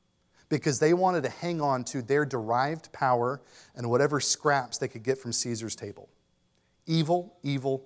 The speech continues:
evil stuff. They knew the truth, and they still wanted to kill Jesus. The point is this, Jesus orchestrated all of that.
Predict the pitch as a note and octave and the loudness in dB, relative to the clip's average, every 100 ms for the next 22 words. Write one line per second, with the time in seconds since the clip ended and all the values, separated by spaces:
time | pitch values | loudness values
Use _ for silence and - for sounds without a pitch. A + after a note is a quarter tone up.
0 | _ D3 C3+ B2+ A#2+ - - - G2+ - | _ -4 -2 -2 -4 -6 -6 -6 -10 -10
1 | A2+ A2 D#3 G3 F#3+ D#3 C3 A#2 - _ | -10 -2 0 2 0 0 0 -2 -8 _
2 | - _ B2 A#2 - D#3 C3+ B2+ A2+ G#2 | -20 _ -6 -4 0 0 2 -2 -4 -8
3 | B2 G#2 A2 G#2 F#2+ - - _ - _ | -8 -8 -8 -10 -10 -12 -12 _ -20 _
4 | C#3 - G3+ G#3+ C#3+ G#2+ B2+ G#2+ - - | -10 -4 -2 0 0 0 0 0 0 -2
5 | - - B2 G3 G3+ A3+ - - F3+ F3+ | -6 -6 -2 0 2 0 -2 2 2 2
6 | D3 - C#3 B2+ - _ _ _ _ C#3 | -6 -2 0 -2 -8 _ _ _ _ 2
7 | B2 A2+ - F2+ - | 2 -4 -14 -18 -18